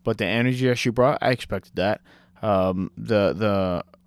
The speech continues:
her, her ringsmanship, ringswomanship, uh, I also expected that. She, uh, she's elite, man. Like,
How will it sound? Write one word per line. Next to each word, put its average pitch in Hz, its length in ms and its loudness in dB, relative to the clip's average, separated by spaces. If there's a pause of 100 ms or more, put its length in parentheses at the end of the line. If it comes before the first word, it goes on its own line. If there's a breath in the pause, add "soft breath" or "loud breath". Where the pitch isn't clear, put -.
(100)
her, 98 400 -4
her 117 180 -2
ringsmanship, 135 1040 4 (300)
ringswomanship, 117 720 -2 (640 soft breath)
uh, - 220 -2
I - 160 0
also 185 240 4
expected - 360 -6
that. 92 200 -2 (340 soft breath)
She, - 380 0
uh, 110 400 6 (280)
she's 143 300 0
elite, 131 420 0 (100)
man. 76 340 -10 (460)
Like, 107 160 -8